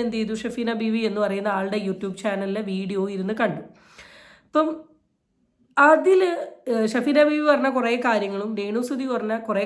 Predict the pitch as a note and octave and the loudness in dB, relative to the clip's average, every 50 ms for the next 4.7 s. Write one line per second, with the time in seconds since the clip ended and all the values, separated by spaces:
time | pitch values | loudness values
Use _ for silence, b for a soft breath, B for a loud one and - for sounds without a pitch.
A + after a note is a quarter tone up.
0 | G#3 G#3+ F#3+ F3 F3 F3 F#3 F#3+ F#3+ G3 G3 F#3 F3+ F#3 A3+ A#3 A3 A3 A#3+ C#4 | -2 -2 -4 -4 -4 -4 -4 -4 -4 -4 -4 -4 -4 -4 -4 -4 -2 -2 -2 -2
1 | B3+ B3 G#3 F#3 F#3 - G3 F#3+ F#3 F#3+ F#3 A#3 G3 F#3 E3+ E3+ E3+ F#3 F#3+ F3+ | -2 -2 -4 -4 -6 -4 -4 -4 -2 -4 -4 -4 -4 -4 -4 -4 -6 -6 -6 -6
2 | E3 E3 E3+ F3+ E3 G#3 E3+ D3+ D#3 F3 G#3+ G#3+ G3 G3 G#3 G#3+ - - A#3+ B3 | -6 -6 -8 -8 -6 -6 -6 -6 -6 -8 -6 -6 -4 -4 -4 -6 -6 -6 -4 -2
3 | B3+ C4+ C4+ A#3 F#3 F3 D#3+ D3+ F3 F3 D#3+ D3 D#3 - - D3 D3 C#3+ D3 - | -2 0 0 -2 -2 -4 -4 -4 -4 -4 -4 -6 -8 -10 -10 -10 -10 -10 -10 -14
4 | b b b b b b b b b - - A#3+ A3 | b b b b b b b b b -6 0 0 2